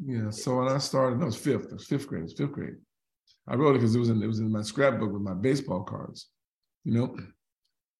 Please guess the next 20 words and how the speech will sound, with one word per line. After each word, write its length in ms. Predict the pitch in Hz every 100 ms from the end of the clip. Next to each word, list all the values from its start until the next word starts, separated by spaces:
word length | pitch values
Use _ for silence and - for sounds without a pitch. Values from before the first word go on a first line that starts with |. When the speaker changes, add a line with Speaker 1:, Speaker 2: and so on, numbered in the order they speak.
| 247 262
Speaker 2:
You 120 | - -
Speaker 1:
And 80 |
Speaker 2:
found 180 | 233 208 208
Speaker 1:
back 120 | -
Speaker 2:
it 60 |
later? 280 | - 123 123
Speaker 1:
page, 300 | - - 123 127 - -
yeah, 160 | 170 147
I 40 |
found 240 | - 117 117
it. 40 |
I 40 |
got 160 | 139 135
it 60 | 123
around 240 | 120 113
here 100 | 107
somewhere. 400 | - 117 - 113 _ _ _ _ _ _ _ _ _ _ _ _ _ -
Speaker 2:
Ay, 340 | 240 196 160 147
ay, 340 | 139 139 151
ay, 180 | 156